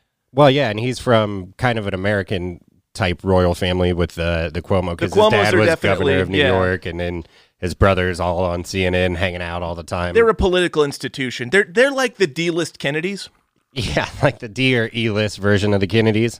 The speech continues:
Speaker 2: Yeah.
Speaker 1: And, uh, being rocked with scandals, 'cause, yeah, not just misreporting the, uh, nursing home deaths, but then also the, the sexual
Speaker 2: Yeah, to,
Speaker 1: assault.
Speaker 2: to clear it up, he underreported, just so
Speaker 1: Underreported, yeah.
Speaker 2: everyone's not like, "Oh, he, d-, I knew they inflated the deaths." No, no, no, he didn't. He underreported them.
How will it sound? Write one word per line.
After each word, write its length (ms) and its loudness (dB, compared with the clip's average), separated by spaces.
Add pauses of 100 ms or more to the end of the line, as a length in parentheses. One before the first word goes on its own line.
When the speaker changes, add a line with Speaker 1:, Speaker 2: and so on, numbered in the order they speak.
Speaker 2:
Yeah. 260 2 (200)
Speaker 1:
And, 420 -2
uh, 280 0
being 360 0
rocked 280 2
with 120 -4
scandals, 460 0
'cause, 180 -2
yeah, 240 2 (140)
not 280 0
just 240 -8
misreporting 760 0
the, 340 0
uh, 220 0
nursing 360 -2
home 200 -2
deaths, 260 -2
but 140 -6
then 160 -4
also 240 -10
the, 140 -2
the 380 -6
sexual 600 -6 (140)
Speaker 2:
Yeah, 120 0
to, 120 -4
Speaker 1:
assault. 340 -6
Speaker 2:
to 100 -2
clear 280 2
it 60 2
up, 280 2
he 280 -8 (100)
underreported, 680 0
just 220 0
so 140 4
Speaker 1:
Underreported, 340 -6
yeah. 60 0
Speaker 2:
everyone's 360 -2
not 160 0
like, 160 0
"Oh, 200 6
he, 80 -4
d-, 280 -12 (160)
I 140 2
knew 240 2
they 100 -2
inflated 400 -4
the 60 -8
deaths." 340 -2
No, 140 2
no, 80 6
no, 260 2
he 100 -6
didn't. 320 0
He 160 -8
underreported 680 -2
them. 220 -8